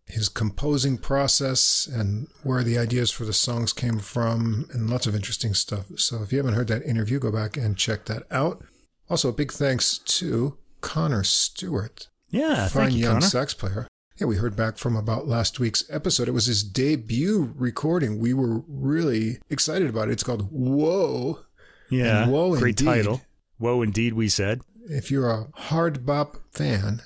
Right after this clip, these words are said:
Speaker 1: or just a jazz fan in general, really recommend you check that recording out. Go back to last week's episode. Look at the first jazz selection there and listen to that. And he's gonna send us a couple of C Ds.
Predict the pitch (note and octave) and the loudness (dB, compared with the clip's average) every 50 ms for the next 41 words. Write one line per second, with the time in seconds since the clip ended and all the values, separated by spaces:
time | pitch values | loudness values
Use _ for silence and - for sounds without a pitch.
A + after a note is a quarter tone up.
0 | - A#2+ A2 G#2+ G#2+ A#2 - - _ _ _ - B2+ - - G2 E2 A2+ A#2 A2+ | -10 -6 -4 -4 -4 -4 -8 -12 _ _ _ -4 -4 -2 -2 -4 -2 -2 -2 -2
1 | G#2 - A#2+ A2+ G#2 G2 G2+ G2 G2 - - C#3 D#3 D#3 B2 F#2+ F#2+ F#2 - - | -2 0 0 0 0 0 -2 -2 -2 0 0 2 2 2 2 0 -2 -4 -6 -12
2 | - - - - _ _ _ _ - A2+ A#2+ C#3+ C3+ A#2+ A2+ A2 G#2+ A#2+ A2+ - | -18 -20 -20 -20 _ _ _ _ -4 -2 0 0 2 0 0 0 0 -2 -2 0
3 | A2+ A2 A2 G#2+ G2+ G2 G2 - - A2+ - - - A2+ C#3+ A#2+ G2 - - A2+ | 0 0 2 2 0 0 0 0 -2 -2 -2 -2 -4 -2 -2 -4 -4 -2 0 0
4 | G#2+ G2+ G2+ G2+ - A2 G#2+ A#2 A2 - - G#2 G#2+ G#2+ G#2+ G#2 G2+ - - A2+ | 2 2 0 0 -2 -2 -2 -2 -4 -2 -4 -4 -4 -2 -2 0 0 -2 0 0
5 | G#2 G2+ G2+ - - - - - _ C3+ - - G#2+ - - - - G#2 G2 F#2+ | -2 -2 0 0 -2 -2 -2 -8 _ -10 -6 -2 -2 -2 0 -2 -2 -2 -4 -6
6 | - - _ _ _ G2+ G#2+ G#2 - G2+ - G2 - - - A2 G#2 F#2 - - | -8 -12 _ _ _ -6 -6 -4 -4 -4 -4 -4 -4 -4 -2 0 0 0 0 -2
7 | - - A2 G#2 G2+ G2 F2+ - - - - - - - A#2 A2 G2+ G2 - - | -2 -2 0 0 2 2 0 0 -2 -2 -2 -2 -2 -2 -2 -4 -4 -2 -2 0
8 | G#2+ G2+ G2+ G2 G2+ G#2 G2+ G2 - - - _ - A2 - - A2 G2 G#2+ G#2 | 0 2 2 2 2 2 0 0 -2 -4 -6 _ -2 0 0 0 -2 -4 -4 -4
9 | A2 A2 A#2 A2+ C#3 F#3 - - C3+ A2+ - - - - G3 F3+ C3 G2 G2 G2 | -2 -2 0 0 2 2 2 2 2 2 2 2 2 2 0 0 0 0 0 0
10 | - - - - - - - - - - - _ - - - A#2+ - - A2 G#2 | -2 -2 -4 -10 -18 -20 -20 -20 -20 -20 -20 _ -14 -6 -6 -4 -2 -2 -2 0
11 | G2 - - A2+ G2+ G2 G2 F2+ F#2+ F#2 - - | 0 0 0 -2 -2 -2 0 -2 0 0 -2 -2